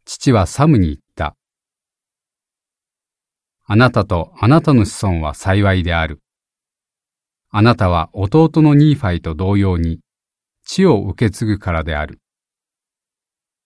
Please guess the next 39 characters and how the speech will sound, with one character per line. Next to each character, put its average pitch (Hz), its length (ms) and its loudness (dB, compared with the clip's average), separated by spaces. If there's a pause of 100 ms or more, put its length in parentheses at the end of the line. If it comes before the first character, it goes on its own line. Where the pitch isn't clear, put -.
あ 113 120 -2
な 127 140 6
た 120 120 0
の 101 100 2
子 - 200 -8
孫 82 180 -2
は、 76 220 -8 (500)
ニ 156 200 6
ー - 20 4
フ 135 80 0
ァ 127 160 4
イ - 20 4
の 90 140 0
子 - 220 -6
孫 90 120 0
と 82 160 -8
共 113 280 2
に 131 120 2
数 110 300 -2
え 107 120 2
ら 92 140 0
れ 85 120 -4
る。 78 120 -16 (1120)
そ - 220 -6
し - 140 -12
て、 82 240 -8 (640)
あ 104 60 2
な 123 140 4
た 113 120 2
は 101 160 4
弟 143 300 2
と 147 140 0
同 110 340 2
じ 117 160 0
よ 123 140 2
う 113 80 2
に 90 100 2
な 82 140 -2
り、 78 180 -12